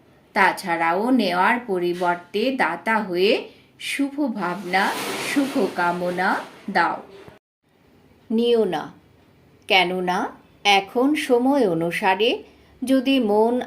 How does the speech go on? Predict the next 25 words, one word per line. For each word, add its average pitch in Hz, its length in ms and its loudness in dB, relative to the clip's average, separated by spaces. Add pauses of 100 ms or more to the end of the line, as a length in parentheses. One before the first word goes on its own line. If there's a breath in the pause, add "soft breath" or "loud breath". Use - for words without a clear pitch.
আর 190 320 2
মাথা 196 640 -2
খালি 175 400 0
না 160 260 -2
হবে, 214 500 0 (440 loud breath)
তবে 277 300 6
নিরন্তর 170 720 2
সেবাধারী 185 840 0
হতে 240 520 0
পারবে 175 420 0
না। 156 280 -6 (580 soft breath)
মন 254 540 2
অথবা 196 580 0
মাথা 196 520 -2
যদি 214 520 0 (120)
অন্য 254 300 2
কোনো 214 400 0
বিষয়ে 202 600 2
বিজি 233 400 -4
হয়ে 175 320 -2
যায়, 190 340 4 (480 loud breath)
তাহলে 254 540 2
সেবা 180 460 0
কি 240 260 -6
করবে? 247 640 2